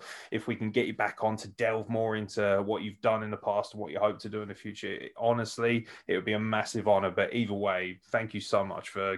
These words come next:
giving me just a small amount of your time. And, uh, <sighs> I wish you the greatest of success, 'cause you truly are one of the best wrestlers in the world, sir.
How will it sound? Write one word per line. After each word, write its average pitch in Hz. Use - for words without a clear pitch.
giving 101
me 98
just -
a -
small 110
amount 95
of 92
your 95
time. 95
And, 98
uh, 98
<sighs> -
I 104
wish 107
you 117
the 107
greatest 101
of 98
success, 90
'cause 104
you 98
truly 101
are 90
one 98
of 98
the 95
best 92
wrestlers 92
in 92
the 95
world, 92
sir. -